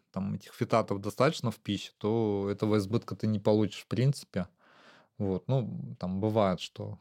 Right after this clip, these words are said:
люди едят много продуктов, ко-, которые содержат микроэлементы, которые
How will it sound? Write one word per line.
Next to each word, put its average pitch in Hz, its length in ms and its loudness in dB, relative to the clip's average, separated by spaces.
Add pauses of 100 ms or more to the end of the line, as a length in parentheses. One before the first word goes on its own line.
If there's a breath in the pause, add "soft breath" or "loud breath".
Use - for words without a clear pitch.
(380 soft breath)
люди 104 280 0
едят 98 360 -2
много 101 200 0
продуктов, 101 640 -2
ко-, 170 100 -14
которые - 380 -6
содержат 95 600 -4 (680 loud breath)
микроэлементы, 123 680 4
которые 104 840 4